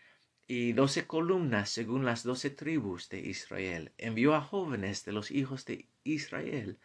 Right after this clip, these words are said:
los cuales ofrecieron holocaustos y sacrificaron becerros como ofrenda de paz a Jehová. Moisés tomó la mitad de la sangre y la puso en tazones,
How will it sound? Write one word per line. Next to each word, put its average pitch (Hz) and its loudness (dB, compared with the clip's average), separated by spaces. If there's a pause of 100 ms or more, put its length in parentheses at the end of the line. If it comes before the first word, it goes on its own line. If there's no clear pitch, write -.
(520)
los 113 -2
cuales 156 4
ofrecieron 151 2
holocaustos 165 0
y 104 -8
sacrificaron 143 0 (300)
becerros 117 2
como 120 0
ofrenda 151 0
de 120 2
paz 143 0
a 101 -4
Jehová. 113 0 (640)
Moisés 147 2
tomó 185 4
la 196 8
mitad 190 6
de 127 8
la 147 8
sangre 143 6
y - 0
la 120 4
puso 160 -2
en 143 -4 (160)
tazones, 143 2